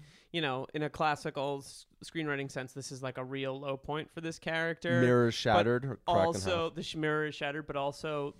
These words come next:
Speaker 1: the bar, the guy who lets her into the bar seems very agitated.
Speaker 2: Yes.
Speaker 1: And we don't know why. And she goes back to the bar and she's like, "Can I have a drink, a beer?"
Speaker 2: <laughs>
Speaker 1: And then there's this amazing reveal that there's
Speaker 2: Yeah.
Speaker 1: a guy on the floor with, like, a gag in his mouth.
Speaker 2: Yeah.
Speaker 1: And it's the bartender. And you realize without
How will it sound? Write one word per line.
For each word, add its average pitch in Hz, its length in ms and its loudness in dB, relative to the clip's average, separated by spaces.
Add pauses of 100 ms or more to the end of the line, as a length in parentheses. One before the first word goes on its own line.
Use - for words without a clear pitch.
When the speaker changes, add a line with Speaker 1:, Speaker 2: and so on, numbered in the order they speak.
Speaker 1:
the 147 80 -6
bar, 147 400 -2
the 151 80 -6
guy 156 160 0
who 170 60 -4
lets 156 180 -4
her 156 80 -4
into 139 140 -6
the 127 80 -10
bar 123 260 -4
seems 139 260 -10
very 117 280 -6
agitated. 120 540 -2
Speaker 2:
Yes. 110 440 2
Speaker 1:
And 156 80 -6
we 156 80 -2
don't 147 160 -2
know 143 100 -2
why. 135 200 -4
And 147 120 -6
she 147 120 -14
goes 160 140 -4
back 165 220 -4
to 180 60 -10
the 170 60 -8
bar 151 160 -12 (100)
and - 80 -14
she's 151 160 -10
like, 147 160 -6
"Can 190 120 -10
I 269 100 -6
have 370 140 -4
a 294 40 -6
drink, 190 320 -6
a 202 80 -6
beer?" 190 480 -6 (260)
Speaker 2:
<laughs> - 180 0
Speaker 1:
And 180 200 0
then 185 400 -4
there's 160 280 -2
this 180 160 -6
amazing 175 520 -2
reveal 196 440 -4
that 165 160 -6
there's 170 140 2
Speaker 2:
Yeah. - 80 2
Speaker 1:
a - 40 -4
guy 156 260 0
on 170 120 -4
the 143 60 -8
floor 151 340 -6
with, 147 200 -10
like, 139 120 -8
a 131 80 -10
gag 139 400 -4
in 147 80 -6
his 123 180 -10
mouth. 113 360 -4
Speaker 2:
Yeah. 151 380 6
Speaker 1:
And 170 100 4
it's 165 140 -4
the 165 80 -4
bartender. 160 560 0
And 156 160 -4
you 165 100 -4
realize 175 380 -4
without 135 180 -12